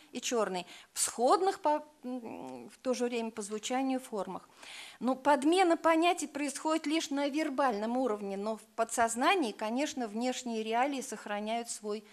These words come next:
глубинный символический сакральный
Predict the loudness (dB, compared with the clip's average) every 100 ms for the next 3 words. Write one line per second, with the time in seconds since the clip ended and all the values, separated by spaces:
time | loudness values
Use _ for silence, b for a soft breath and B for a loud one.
0 | B B -10 -6 -6 -2 -2 0 -2 -4
1 | -10 -10 -4 -2 -2 -4 -8 -12 -10 -10
2 | -12 B B B _ -8 -6 -6 -4 -2
3 | -2 -4